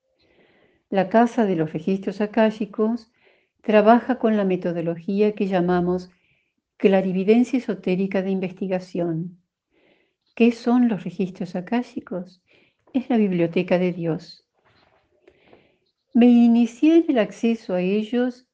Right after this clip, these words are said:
con una primera consulta hace treinta y tres años. Consulta quien después de un año de estar aprendiendo, me formó en el acceso a la clarividencia esotérica de investigación.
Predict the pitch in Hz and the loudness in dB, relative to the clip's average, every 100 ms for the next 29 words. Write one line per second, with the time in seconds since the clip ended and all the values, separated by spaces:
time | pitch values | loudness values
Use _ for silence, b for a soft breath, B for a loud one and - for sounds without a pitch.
0 | _ _ _ _ 208 202 294 320 262 214 | _ _ _ _ -4 2 4 4 2 -4
1 | 196 208 208 220 _ - 196 165 - 226 | -2 -2 -4 -4 _ -10 -8 -8 -4 -4
2 | 220 233 233 _ - 196 180 190 185 185 | -4 -6 -8 _ -12 -10 -6 -6 -4 -4
3 | 185 185 185 185 233 233 185 170 165 170 | -4 -4 -6 -2 -2 -2 -6 -6 -6 -6
4 | 175 - _ _ _ _ _ b b b | -10 -18 _ _ _ _ _ b b b
5 | b b b b b b 247 247 - 330 | b b b b b b 2 4 4 2
6 | 330 302 247 214 208 208 - 254 233 220 | 4 0 0 0 0 0 0 0 2 0
7 | 208 180 175 170 165 165 - 254 269 - | 0 0 0 -2 -2 -4 -4 -2 -2 -4
8 | 180 170 185 208 220 233 262 - _ _ | -8 -4 -4 -2 -2 -4 -6 -10 _ _
9 | _ _ - 254 247 285 240 226 240 247 | _ _ 0 2 4 2 2 2 2 0
10 | 214 196 190 185 - 196 196 214 202 202 | 0 0 -2 -4 -4 -4 -2 -2 -2 -2
11 | 196 190 185 190 190 196 214 208 190 180 | -4 -2 -4 -2 -4 -4 -6 -6 -6 -4
12 | 180 180 185 175 180 170 170 180 175 175 | -4 -2 -4 -4 -6 -8 -8 -8 -8 -6
13 | 185 175 165 165 | -4 -4 -4 -10